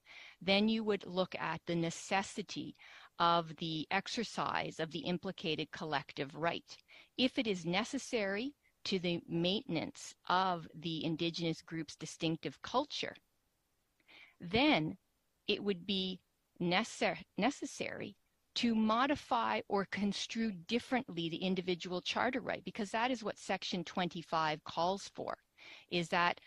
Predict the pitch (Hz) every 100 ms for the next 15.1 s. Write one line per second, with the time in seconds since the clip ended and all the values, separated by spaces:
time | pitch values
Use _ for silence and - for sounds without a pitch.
0 | - - - - 233 254 175 175 190 -
1 | 170 - 196 196 165 - - 233 240 -
2 | 175 185 190 - 180 160 - 202 202 175
3 | - - 180 - 180 - 151 175 185 180
4 | 160 165 - - 160 147 151 160 170 143
5 | - - _ - - - 185 196 202 196
6 | - 285 - 190 151 - 143 165 - -
7 | - - - 202 190 - - 220 254 208
8 | 151 175 - 165 165 175 151 165 175 -
9 | 165 - 160 143 165 165 151 139 160 202
10 | - - - - - - - 175 160 160
11 | - 175 147 151 147 - 139 - _ _
12 | _ - - 190 220 185 - 175 - 156
13 | - - 160 - 165 156 - 160 - 190
14 | 214 156 - 214 202 208 180 220 254 240